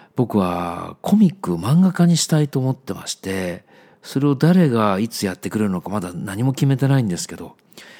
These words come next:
よりコミックになることによって、もっともっとこの物語がシェアされるんじゃないか。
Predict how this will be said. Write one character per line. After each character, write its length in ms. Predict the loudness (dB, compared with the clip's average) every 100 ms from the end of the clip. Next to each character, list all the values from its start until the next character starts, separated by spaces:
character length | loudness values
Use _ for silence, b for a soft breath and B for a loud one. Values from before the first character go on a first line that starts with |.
| B B
よ 80 | 2
り 120 | 2
コ 140 | 4
ミ 160 | 4 4
ッ 20 |
ク 180 | 0 0
に 60 | 2
な 120 | 2
る 80 | 0
こ 120 | -2
と 120 | -2
に 100 | 0
よ 120 | 0
っ 40 | -2
て、 480 | _ 2 2 2 -6 _ _ _ -6
も 120 | -4
っ 80 | -2
と 100 | 0
も 80 |
っ 60 | 0
と 100 | 0
こ 100 | 0
の 60 | 0
物 220 | 0 0
語 120 | 0
が 300 | -2 -4 -4
シ 160 | -2 -2
ェ 80 |
ア 40 | -2
さ 140 | -4
れ 100 | -4
る 80 | -2
ん 80 | -2
じ 80 | -4
ゃ 40 |
な 100 | -10
い 60 | -18
か。 220 | -20